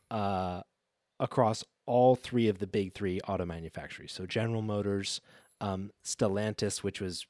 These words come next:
previously, I think, uh, Chrysler, um, and Ford. And so they have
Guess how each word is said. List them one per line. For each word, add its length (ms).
previously, 720
I 40
think, 380
uh, 380
Chrysler, 480
um, 480
and 160
Ford. 360
And 160
so 200
they 220
have 400